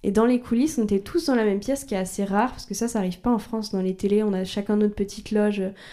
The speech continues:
attitrée, on se retrouve que sur le plateau. Alors que dans cette émission-là, on était tous dans le même petit salon. On avait un retour télé, on voyait les autres artistes, et on se retrouvait, et entre, on rigolait, euh,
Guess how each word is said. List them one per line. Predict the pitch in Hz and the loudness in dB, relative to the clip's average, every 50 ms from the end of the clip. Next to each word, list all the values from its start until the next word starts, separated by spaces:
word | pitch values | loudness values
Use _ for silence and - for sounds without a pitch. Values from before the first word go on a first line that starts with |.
| - - - | -20 -10 -4
attitrée, | - 202 202 - 214 - - 262 277 262 | -2 -2 0 0 -2 0 2 4 4 4
on | 220 | 2
se | 214 | 2
retrouve | - 208 208 - 208 - | 0 -2 -4 -4 -4 0
que | - 247 | 0 2
sur | 240 - 254 220 | 2 4 2 2
le | 208 202 | 2 2
plateau. | 202 196 202 202 240 277 339 - - - - - - - | 0 0 0 0 0 -2 -2 -4 -10 -20 -20 -20 -8 -2
Alors | - 202 208 208 - | 2 2 2 2 2
que | - | 2
dans | 214 233 285 | 2 2 2
cette | 294 302 269 254 240 | 2 2 2 2 4
émission-là, | 240 240 233 233 - 220 220 240 294 294 | 4 4 4 2 2 2 2 4 4 4
on | 240 | 4
était | 240 202 196 | 2 2 0
tous | - 302 285 - | -2 -2 -2 2
dans | 226 214 | 2 4
le | 214 | 4
même | 226 247 247 | 4 4 4
petit | 254 240 240 - 214 | 2 0 -2 -2 -6
salon. | - - 214 196 202 214 262 320 320 - - - - - - | -4 -2 0 2 2 2 0 0 -2 -4 -10 -20 -20 -6 0
On | 214 | 2
avait | 208 214 208 208 | 4 4 4 4
un | 202 202 | 2 2
retour | 196 220 226 - 277 277 - | 2 0 0 0 -2 -6 -2
télé, | - 247 226 220 226 254 277 269 | 0 0 2 2 4 4 4 4
on | 233 | 4
voyait | 202 208 208 214 | 2 2 2 4
les | 208 208 196 208 | 2 2 2 2
autres | 220 226 214 214 | 2 0 0 -2
artistes, | 202 202 - - - 247 254 254 254 254 - | -4 -4 -6 -4 0 2 4 4 4 2 0
et | 202 | -2
on | 190 | -4
se | 190 - | -2 -2
retrouvait, | - 202 202 - - 208 202 208 214 226 226 208 | -4 -6 -4 -4 -2 0 2 2 4 4 4 4
et | 196 196 | 2 0
entre, | 202 202 - - | -2 -4 -4 -6
on | 185 | -4
rigolait, | 185 190 196 196 196 185 190 190 196 202 208 214 208 202 190 | -2 -2 0 0 0 2 2 4 4 4 4 4 4 2 2
euh, | 190 | 0